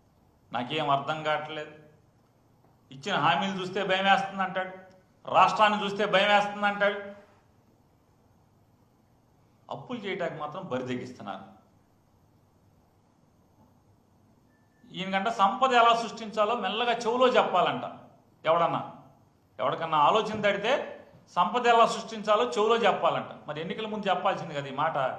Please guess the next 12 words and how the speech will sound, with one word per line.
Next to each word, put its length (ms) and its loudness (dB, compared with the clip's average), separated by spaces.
చెవులో 280 0
ఏం 180 2
చెప్పాలో 400 2
చెప్పేవాళ్ళు 560 0
కదా. 320 0
ఏం 240 -4
పెట్టి 220 0
తిప్పాలో 300 4
చెవిలో 260 0
పెట్టి 220 -4
తిప్పేవాళ్ళు. 440 -2
ఆ 120 4